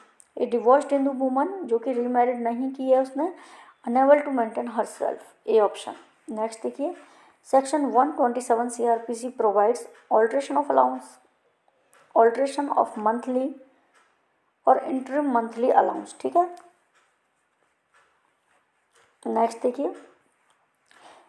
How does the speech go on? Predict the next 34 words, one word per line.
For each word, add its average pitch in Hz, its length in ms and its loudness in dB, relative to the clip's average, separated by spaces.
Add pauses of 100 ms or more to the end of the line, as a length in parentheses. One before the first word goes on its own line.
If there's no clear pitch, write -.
(140)
an 285 140 2 (140)
order 240 200 4 (140)
for 277 140 6 (180)
alteration 240 580 2 (340)
in 247 140 -2
the 247 60 8 (140)
allowance 247 440 0 (160)
for 240 200 2
the 254 100 6
maintenance 269 580 -2
or 277 140 4
interim 247 340 -2
maintenance 208 480 -4 (120)
can 220 260 2
be 254 40 0 (120)
made 240 240 -2
by 220 60 2 (120)
a - 80 -2
magistrate 214 560 -4 (1120)
under 277 220 2
section 269 340 0
one 254 160 4
twenty-seven 247 540 2
of 240 100 -10
सीआरपीसी 233 560 2 (200)
on 269 120 2 (160)
proof 269 340 0 (300)
of - 220 -4
change 240 360 -2 (120)
in 247 120 2
the 262 140 6
circumstances 220 960 -2 (760)
at 226 220 0
the 254 80 2